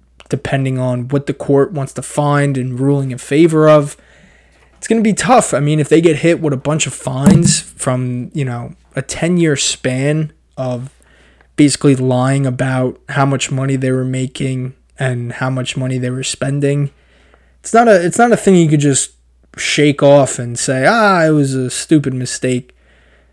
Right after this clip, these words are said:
Now, this has serious implications to a lot of Manchester City, to a lot of their future. So I think until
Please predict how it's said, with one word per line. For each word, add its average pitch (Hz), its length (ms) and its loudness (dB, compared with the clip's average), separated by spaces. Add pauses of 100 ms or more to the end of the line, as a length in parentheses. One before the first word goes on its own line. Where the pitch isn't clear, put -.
(200)
Now, 170 100 6
this 170 160 2
has 160 400 4 (160)
serious 233 560 2
implications 147 880 -2
to 127 560 -2
a 139 60 -8
lot 139 500 0 (960)
of 147 260 4
Manchester 135 600 -2
City, 123 600 -4
to 131 280 -2
a 123 80 -6
lot 147 280 2
of 139 120 -2
their 135 280 -2 (320)
future. - 600 0 (640)
So 170 240 4
I 190 220 4
think 208 400 2
until 165 760 4